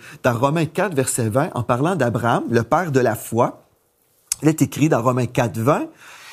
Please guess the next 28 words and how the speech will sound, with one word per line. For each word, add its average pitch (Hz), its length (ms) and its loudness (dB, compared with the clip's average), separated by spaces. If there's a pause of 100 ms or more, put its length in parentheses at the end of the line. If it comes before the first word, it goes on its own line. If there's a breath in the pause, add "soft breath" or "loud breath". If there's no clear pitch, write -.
(140 loud breath)
Il 190 140 4
ne 190 100 4
douta 247 380 0
point 160 380 0
par 139 240 0 (160)
incrédulité 151 840 0
au 135 100 0
sujet 147 340 -2
de 160 80 0
la 123 120 2
promesse 165 440 0
de 120 100 2
Dieu, 113 280 0 (300 loud breath)
mais 143 220 2
il 170 180 2
fut - 280 -4
fortifié 147 920 0 (360 loud breath)
par 233 260 2
la 127 140 4
foi, 110 460 0 (200 loud breath)
donnant 175 380 2
gloire 131 440 0
à 131 120 2
Dieu. » 104 280 -4 (680 loud breath)
Et 139 160 2
encore 196 280 0
une 185 80 0
fois, 196 300 -2